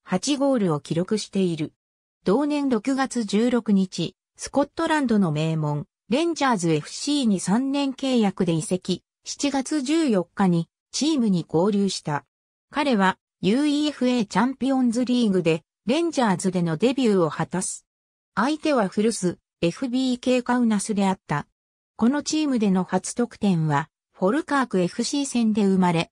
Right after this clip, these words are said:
これはこの試合の決勝点になった。次節のハーツ戦では出場はなかったものの、翌週のマザーウェルエフシー戦で出場、開始二分でゴールを奪った。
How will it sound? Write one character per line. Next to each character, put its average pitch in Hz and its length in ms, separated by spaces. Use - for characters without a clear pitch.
こ 190 100
れ 262 140
は 277 160
こ 254 120
の 262 140
試 240 220
合 277 160
の 262 100
決 - 380
勝 269 180
点 254 220
に 240 100
な 220 120
っ - 120
た。 - 200
次 269 160
節 277 320
の 165 100
ハ 214 220
ー - 20
ツ - 160
戦 254 220
で 226 100
は 180 100
出 - 340
場 233 200
は 233 100
な 240 140
か 262 120
っ - 40
た 190 180
も 185 140
の 175 140
の、 170 180
翌 170 280
週 285 260
の 269 120
マ 233 160
ザ 262 260
ー - 20
ウ - 20
ェ 294 120
ル 294 120
エ 302 100
フ - 140
シ 320 240
ー 320 40
戦 214 260
で 170 100
出 - 320
場、 147 400
開 240 240
始 285 180
二 254 120
分 233 260
で 180 100
ゴ 254 240
ー 233 40
ル 170 180
を 143 100
奪 170 200
っ - 120
た。 143 220